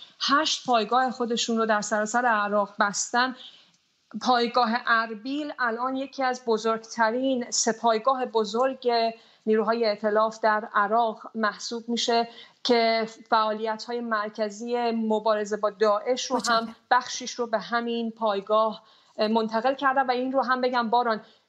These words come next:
Speaker 1: تعدادی از این راکت‌ها به مناطق مسکونی خورده و این شهروندان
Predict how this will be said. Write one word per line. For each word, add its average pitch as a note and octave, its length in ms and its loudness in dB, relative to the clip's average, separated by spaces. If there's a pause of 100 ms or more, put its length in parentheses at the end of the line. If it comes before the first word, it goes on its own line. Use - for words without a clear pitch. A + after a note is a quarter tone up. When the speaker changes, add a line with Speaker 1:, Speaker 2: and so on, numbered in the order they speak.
Speaker 1:
تعدادی C4+ 520 2
از A3+ 420 -2
این A3 220 -2
راکت‌ها A3 640 0
به A#3+ 120 0
مناطق A3+ 540 0
مسکونی A3+ 720 -2
خورده A#3+ 640 0
و A3+ 320 2 (300)
این B3 480 -2
شهروندان A3 760 -2